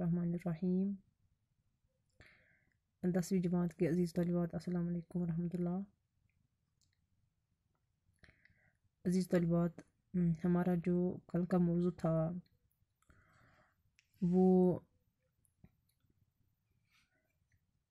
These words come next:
बाबाए कौम यानी कि मौलवी अब्दुल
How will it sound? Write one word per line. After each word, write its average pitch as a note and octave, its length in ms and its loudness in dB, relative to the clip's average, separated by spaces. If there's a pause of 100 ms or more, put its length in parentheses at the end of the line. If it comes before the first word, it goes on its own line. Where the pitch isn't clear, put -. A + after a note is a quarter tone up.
(1300)
बाबाए F3 680 4 (460)
कौम F3 340 6
यानी E3+ 200 4
कि F3+ 520 0
मौलवी F3 320 2
अब्दुल E3+ 280 0